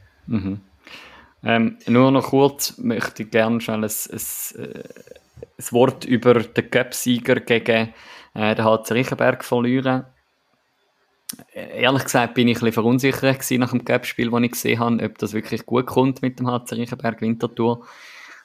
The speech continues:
Am Schluss führt es fünf null gegen ein Florbal Königs auswärts. Ähm, kassieren dann leider noch zwei Goal, kann man sagen. Ähm, kein Shutout, aber gleich,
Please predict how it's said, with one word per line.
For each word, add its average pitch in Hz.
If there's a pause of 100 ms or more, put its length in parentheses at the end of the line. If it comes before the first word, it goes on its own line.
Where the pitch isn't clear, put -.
(100)
Am 107
Schluss -
führt 123
es -
fünf 143
null 131
gegen 113
ein 104
Florbal 107
Königs 127
auswärts. 120 (440)
Ähm, 101
kassieren 113
dann 110
leider 104
noch 104
zwei 101
Goal, 117 (120)
kann 110
man 113
sagen. 110
Ähm, 104 (100)
kein 107
Shutout, 113
aber 117
gleich, 131